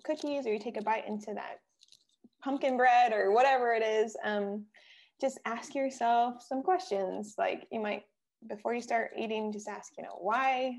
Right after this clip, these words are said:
am I eating? Am I even hungry? Am I bored? Am I just eating because it's here in front of me? Do I even want to eat this?"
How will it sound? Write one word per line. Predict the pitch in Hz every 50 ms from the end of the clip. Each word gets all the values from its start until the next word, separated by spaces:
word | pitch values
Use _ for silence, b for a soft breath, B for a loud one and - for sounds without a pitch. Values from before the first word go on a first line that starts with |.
| - _ -
am | 220 202
I | 196 190
eating? | - 185 190 196 202 202 196 196 196 202 202 202 _ _ -
Am | 196 190
I | 196 196
even | 185 208 208 185
hungry? | 196 - - 311 359 359 359 359 359 349 339 339 349 339 - -
Am | 208 208
I | 175 190
bored? | 202 - 240 247 262 269 262 254 254 247 240 262 B B B B B B B B B B B B _ -
Am | 214 208
I | 208
just | 220 285 302 311
eating | 302 285 277 262
because | 254 247 - - 233 233 -
it's | - - -
here | - - 262 269 254
in | 226 226 226 -
front | - 339 392 403 403
of | 392 381
me? | 381 381 381 370 370 381 359 - - _ _ _ _ _ 208
Do | 214 233
I | 247 247
even | - 311 403 392 254 226 208
want | 208 240 269 339 392
to | - -
eat | 349 370 403 403
this?" | 370 381 381 392 415